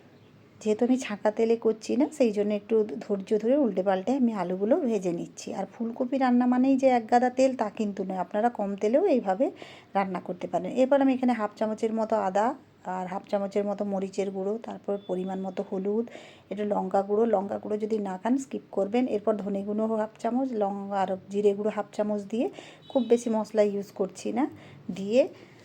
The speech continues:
আহ, যেহেতু নি-, রেসিপিটা নিরামিষে করব, খুবই সিম্পলভাবেই করব, আবার যাতে দুর্দান্ত স্বাদের হয় সেটাও খেয়াল রাখতে হবে। এরপর দেখুন সব মশলাগুলোকে আমি ভালো করে গুলিয়ে নিলাম।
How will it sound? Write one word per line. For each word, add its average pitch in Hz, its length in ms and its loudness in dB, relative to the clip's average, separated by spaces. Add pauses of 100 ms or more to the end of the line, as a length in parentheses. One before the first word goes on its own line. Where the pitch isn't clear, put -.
(140)
আহ, 185 340 -8
যেহেতু 220 240 0
নি-, 220 180 2
রেসিপিটা 226 460 0
নিরামিষে 214 600 -2
করব, 226 240 -4
খুবই 269 240 -2
সিম্পলভাবেই 214 720 -2
করব, 226 240 -2
আবার 247 280 2
যাতে 208 260 -4
দুর্দান্ত 202 460 -2
স্বাদের 208 380 -4
হয় 247 140 -2
সেটাও 214 320 -4
খেয়াল 202 300 -6
রাখতে 202 300 -6
হবে। 196 180 -4
এরপর 247 300 -4
দেখুন 240 260 -2
সব 233 180 -4
মশলাগুলোকে 208 580 -8
আমি 220 100 -2
ভালো 196 180 -4
করে 202 160 -4
গুলিয়ে 202 360 0
নিলাম। 226 260 0